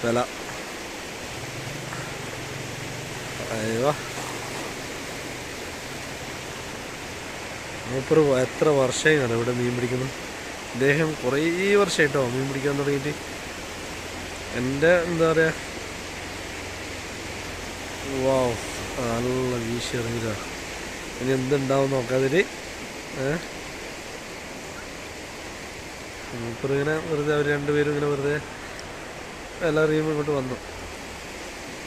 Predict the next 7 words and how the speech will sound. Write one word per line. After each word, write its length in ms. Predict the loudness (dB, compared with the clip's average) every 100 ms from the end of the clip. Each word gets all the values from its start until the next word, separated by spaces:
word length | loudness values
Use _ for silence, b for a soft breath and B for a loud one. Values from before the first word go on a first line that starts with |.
| -10 -6 4
ഇവിടുത്തെ 260 | 8 10 10 8 2
എങ്ങനെയുണ്ട് 320 | 2 4 6 4
നോക്കണം, 240 | 4 0 0
മീൻ 120 | 0 -2
കിട്ടുന്നുണ്ടോ 400 | 0 0 2 2
ഇല്ലയോ 160 | 2 0
നോക്കല. 240 | 0 -2